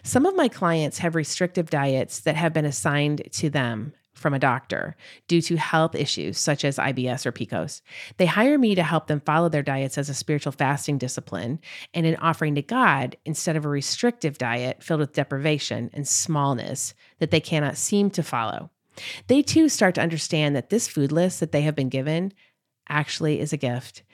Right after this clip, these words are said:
It is only a delay for a time until doctors can solve the problem and figure out what foods to factor back into their eating list. They use this time of suffering to help save souls, bring about miracles in their lives and the lives of others.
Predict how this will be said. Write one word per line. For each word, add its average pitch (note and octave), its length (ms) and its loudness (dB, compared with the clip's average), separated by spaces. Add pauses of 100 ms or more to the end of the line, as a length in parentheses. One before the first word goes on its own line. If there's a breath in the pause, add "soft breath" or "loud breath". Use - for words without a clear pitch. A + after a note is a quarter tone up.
(260 loud breath)
It - 100 0
is F3+ 160 4
only B3 320 4
a C#4 60 4
delay F3 340 4
for G3 160 0
a F#3+ 60 2
time C#3+ 400 -2
until D#3+ 240 -4
doctors D#3 480 -2
can E3 140 -2
solve E3 320 2
the A3 80 0
problem D3 520 -2
and D#3 120 -6
figure D#3+ 260 0
out D3+ 180 4
what - 240 -4
foods E3+ 280 0
to D#3+ 80 -4
factor D3 640 -2 (120)
back D3 280 0
into A3+ 360 2
their C3 200 0
eating A#3 320 0
list. - 400 -8 (360 loud breath)
They G3 60 2
use A3 300 4
this - 180 -8
time F#3+ 240 2
of D#3 80 -2
suffering G3+ 680 -2
to - 120 -4
help A3+ 320 2
save F#3 240 0
souls, D#3+ 540 -2 (300 loud breath)
bring G#3 160 8
about A3 200 6
miracles F3 460 4
in D3+ 60 0
their C#3+ 120 2
lives C#3+ 460 -2
and F#3 140 0
the E3 40 4
lives D3+ 300 2
of D3 100 2
others. - 440 -2